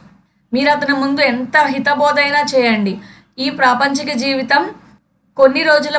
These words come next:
మాత్రమే, పరలోక జీవితం ఎప్పటికీ ఉండేది అన్న విషయం అతనికి తెలియచేయండి. అతని ముందు ఖురాన్ పూర్తిగా చదివి అర్థమయ్యేలా చెప్పండి. కానీ ఎవరైతే తన మనోవాంఛలకి బానిసైపోయాడో, అతని ముందు మీరు ఎంత చెప్పినా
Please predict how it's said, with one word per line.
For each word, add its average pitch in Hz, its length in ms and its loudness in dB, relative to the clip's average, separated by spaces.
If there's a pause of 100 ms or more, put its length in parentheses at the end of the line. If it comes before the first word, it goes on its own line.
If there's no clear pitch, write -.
మాత్రమే, 254 440 0 (460)
పరలోక 277 440 2 (100)
జీవితం 269 340 -2 (200)
ఎప్పటికీ 285 460 -6
ఉండేది 262 520 2
అన్న 262 160 0 (100)
విషయం 269 320 -2
అతనికి 262 300 -4
తెలియచేయండి. 233 640 -2 (120)
అతని 247 220 -2
ముందు 247 320 -6
ఖురాన్ 262 360 2
పూర్తిగా 269 460 -4
చదివి 247 460 -4
అర్థమయ్యేలా 269 680 0
చెప్పండి. 220 420 -4 (400)
కానీ 247 320 2 (220)
ఎవరైతే 240 460 0
తన 269 200 0 (100)
మనోవాంఛలకి 269 840 0
బానిసైపోయాడో, 226 960 0 (540)
అతని 247 360 0
ముందు 254 320 -4
మీరు 269 240 0 (380)
ఎంత 226 260 -2 (140)
చెప్పినా 277 320 0